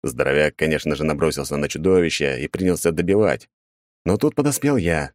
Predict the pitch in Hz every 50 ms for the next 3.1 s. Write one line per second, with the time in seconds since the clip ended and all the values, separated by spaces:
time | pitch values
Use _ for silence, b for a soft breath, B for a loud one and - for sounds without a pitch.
0 | _ - 82 80 85 - 92 87 98 104 123 117 87 78 73 71 80 76 82 78
1 | 71 - - 76 92 101 110 104 90 80 - - - - - 90 - - 76 73
2 | 80 80 87 80 - - 85 90 87 78 73 73 78 85 85 - - 71 62 -
3 | - -